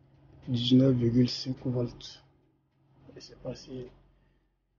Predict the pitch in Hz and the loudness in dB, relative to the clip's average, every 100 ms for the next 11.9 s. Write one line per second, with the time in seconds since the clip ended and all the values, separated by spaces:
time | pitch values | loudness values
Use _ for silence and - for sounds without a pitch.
0 | _ _ _ - - 135 120 127 120 123 | _ _ _ -20 -10 -6 -6 -2 0 2
1 | 123 120 127 123 127 113 - 135 139 - | 0 0 0 0 0 0 -4 -6 -6 -12
2 | - - - - - - - 131 131 127 | -18 -20 -20 -20 -20 -18 -10 -6 0 0
3 | - 131 - - 123 123 127 - - - | 0 -4 -4 -2 2 4 2 0 -12 -12
4 | - - - - - - - - - - | 4 8 10 12 10 8 0 -10 -18 -20
5 | - - - - - - - - - - | -20 -20 -20 -18 -16 -18 -20 -20 -20 -20
6 | - - 139 127 135 131 135 123 - 135 | -20 -4 6 8 10 10 8 6 2 4
7 | 135 127 - - - - - - - - | 6 6 2 -12 -12 -10 -12 -16 -20 -18
8 | - - - - - - - - 135 135 | -16 -16 -16 -18 -18 -18 -16 -4 4 6
9 | 135 131 - - - - - - - - | 6 4 0 -12 -14 -12 -12 -10 -12 -12
10 | - - - - - 139 123 123 - 117 | -12 -8 -2 -2 -2 -6 -2 -2 0 0
11 | 120 135 143 - 123 117 110 123 | 4 4 4 0 0 4 4 4